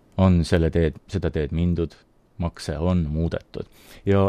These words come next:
ega me ei ole leidnud ajakirjanduses, äh, näiteks kas või juhtkirjade näol siis väga negatiivset reaktsiooni, et no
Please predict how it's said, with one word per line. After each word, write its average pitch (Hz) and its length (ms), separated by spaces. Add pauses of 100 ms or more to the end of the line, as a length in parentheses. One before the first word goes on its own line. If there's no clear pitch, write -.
ega 110 160
me 107 140
ei - 20
ole 131 160
leidnud 104 400
ajakirjanduses, 78 680 (100)
äh, 76 300 (240)
näiteks 90 240
kas - 100
või 98 140
juhtkirjade 76 580
näol 76 480 (380)
siis 85 180
väga 82 320
negatiivset 90 640
reaktsiooni, 82 540
et - 80
no 85 40